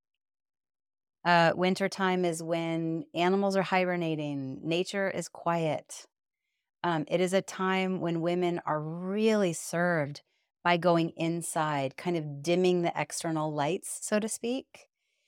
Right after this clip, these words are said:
And it's when our intuition is the most potent and strong. I think it's when we're the most kind of on the woo-woo scale, like,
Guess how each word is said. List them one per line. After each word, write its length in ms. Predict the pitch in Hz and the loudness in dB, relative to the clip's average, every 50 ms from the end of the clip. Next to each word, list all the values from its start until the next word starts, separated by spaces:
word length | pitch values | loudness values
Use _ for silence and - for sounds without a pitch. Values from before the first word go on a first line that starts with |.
| _ _ _ _ - | _ _ _ _ 0
And 160 | 180 185 185 | 4 4 4
it's 160 | 180 180 - | 4 2 2
when 200 | 202 208 202 196 | 0 2 4 4
our 160 | 185 - - - | 4 2 2 0
intuition 800 | - 170 175 180 - - 185 170 160 165 - - 180 175 175 160 - | 0 0 0 -2 -2 -2 0 0 0 0 -2 -2 -2 -2 -2 -2 -2
is 180 | 156 156 151 147 147 147 143 143 _ _ _ | -4 -4 -4 -4 -10 -12 -16 _ _ _ _
the 240 | - 190 190 190 190 | -4 -2 0 2 2
most 380 | 185 170 156 151 151 - - - | 2 2 0 0 -2 -6 -10 -14
potent 500 | - - - 160 - - 151 151 147 - | -6 -2 -2 -2 -2 -2 -4 -4 -4 -4
and 160 | - 151 151 | -4 -4 -4
strong. 540 | 147 - - - 160 151 156 170 196 220 233 | -4 -6 -4 -2 -2 0 0 2 2 2 2
I 80 | 220 180 | 0 -2
think 220 | 160 - 156 147 | -2 -4 -6 -6
it's 160 | 156 147 - | -6 -6 -4
when 140 | - 165 160 | -2 -2 0
we're 100 | 156 156 | 0 0
the 120 | 147 151 151 | 0 -2 -2
most 540 | 151 151 151 151 156 156 - - - - - _ _ _ _ _ _ _ _ _ _ _ - | 0 0 0 0 -2 -2 -4 -8 -10 -12 -14 _ _ _ _ _ _ _ _ _ _ _ -6
kind 160 | - 180 170 | -2 0 0
of 100 | 160 151 | 0 2
on 140 | - - 165 | 2 2 2
the 100 | 160 160 | 4 2
woo-woo 380 | 156 151 160 170 185 196 220 226 | 2 2 2 2 2 2 2 2
scale, 600 | 214 - - 226 220 226 226 226 226 220 - - - | 0 0 0 2 4 6 6 6 4 4 0 -2 -4
like, 200 | - 156 147 | -4 -4 -4